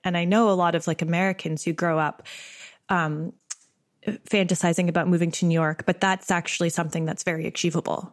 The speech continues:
Like, I meet lots of people who kind of were not wondering if that would ever work out for them. Like, they have a clear path to it, but because of, like, immigration, that's not really something that I thought would ever be,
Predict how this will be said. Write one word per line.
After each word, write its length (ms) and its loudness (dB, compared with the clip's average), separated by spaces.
Like, 160 2
I 140 2
meet 280 2
lots 340 2
of 80 -2
people 300 0
who 320 0
kind 200 -2
of 160 -2
were 100 2
not 320 0
wondering 500 2
if 120 -4
that 120 0
would 120 2
ever 240 0
work 320 0
out 160 0
for 160 -2
them. 220 -4
Like, 180 -2
they 140 0
have 240 -2
a 80 -4
clear 340 -4
path 340 -6
to 120 -4
it, 100 -4
but 200 -8
because 320 -2
of, 100 -6
like, 180 -6
immigration, 680 -4
that's 260 -8
not 240 -4
really 240 2
something 480 -2
that 260 -2
I 120 0
thought 200 -2
would 140 2
ever 240 -2
be, 340 -2